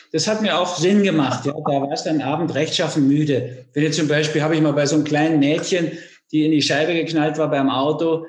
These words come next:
dann mir eine Stunde mehr Zeit genommen, um das wieder zurechtzunähen.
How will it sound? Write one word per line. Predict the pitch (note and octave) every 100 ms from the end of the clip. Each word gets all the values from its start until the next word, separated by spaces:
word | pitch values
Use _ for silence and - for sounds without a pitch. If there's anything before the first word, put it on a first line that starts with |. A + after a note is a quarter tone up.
| - -
dann | C#3+
mir | D3+
eine | D#3
Stunde | D3 D#3+ D#3+ C#3
mehr | C3+ D3+
Zeit | D3+ D3 C3 -
genommen, | C3+ B2+ B2+
um | C#3 C3+
das | C3+ B2+
wieder | C3+ C3
zurechtzunähen. | C#3+ B2+ C3 - C#3 C3+ B2+ B2 A#2+ - -